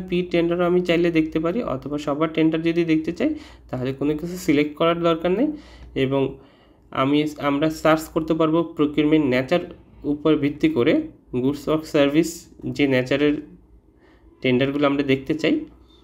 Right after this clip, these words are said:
টাইপের উপর ভিত্তি করে এনসিটি বা আইসিটি কোন ধরনের টেন্ডার দেখতে চাই, মেথডের উপর ভিত্তি করেও আমরা সার্চ করতে পারবো। আরও অ্যাডভান্স লেভেলের সার্চ, আমরা টেন্ডার আইডি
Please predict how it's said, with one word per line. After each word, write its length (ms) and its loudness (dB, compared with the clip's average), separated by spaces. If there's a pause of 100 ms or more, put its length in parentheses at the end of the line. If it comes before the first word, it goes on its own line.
(380)
টাইপের 380 2
উপর 120 0 (120)
ভিত্তি 260 0
করে 140 4 (100)
এনসিটি 420 0
বা 140 2
আইসিটি 400 -2 (100)
কোন 80 0 (100)
ধরনের 320 2
টেন্ডার 220 0 (100)
দেখতে 260 -2
চাই, 120 -2 (220)
মেথডের 420 2
উপর 140 0 (100)
ভিত্তি 280 -2
করেও 260 4
আমরা 140 -2 (100)
সার্চ 180 0 (100)
করতে 260 -8
পারবো। 180 -2 (160)
আরও 180 2
অ্যাডভান্স 360 0 (100)
লেভেলের 320 0 (100)
সার্চ, 220 0 (560)
আমরা 140 2 (100)
টেন্ডার 240 0 (200)
আইডি 240 2